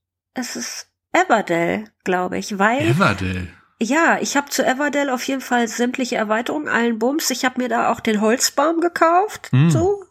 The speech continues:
Speaker 2: Hm.
Speaker 1: Nee, also nicht den Pappbaum, sondern, weil das immer auseinander und wieder zusammen, das Ding, äh, wird ja dann marode. Deswegen hab ich den Holzbaum mir dazu gekauft. Dann hab ich mir, ähm,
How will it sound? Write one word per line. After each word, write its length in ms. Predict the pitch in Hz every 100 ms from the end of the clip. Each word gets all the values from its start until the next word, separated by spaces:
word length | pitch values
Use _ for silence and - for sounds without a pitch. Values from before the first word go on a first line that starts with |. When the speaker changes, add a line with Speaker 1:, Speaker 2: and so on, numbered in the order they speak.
| _
Speaker 2:
Hm. 200 | 117 139
Speaker 1:
Nee, 180 | 233 233
also 220 | 226 220
nicht 240 | 208 233 -
den 120 | 208
Pappbaum, 500 | 269 277 - 294 285
sondern, 460 | 277 220 214 208 -
weil 180 | 175 190
das 180 | 196 -
immer 200 | 190 147
auseinander 560 | - 180 202 233 214
und 160 | 196 -
wieder 200 | - 190
zusammen, 360 | - 180 208
das 180 | 208 190
Ding, 220 | - 202 165
äh, 140 | 92
wird 480 | - - - - 202
ja 80 | 196
dann 160 | 185
marode. 480 | 180 175 185 240 311 311 - - -
Deswegen 300 | - - 226
hab 80 | 220
ich 80 | 240
den 180 | 214 208
Holzbaum 500 | 214 240 - 311 320
mir 120 | 311
dazu 280 | 311 - 302
gekauft. 480 | 311 - 285 320
Dann 160 | - 214
hab 160 | 233 262
ich 200 | 240 233
mir, 440 | 233 220 220 202 -
ähm, 440 | 208 196 196 196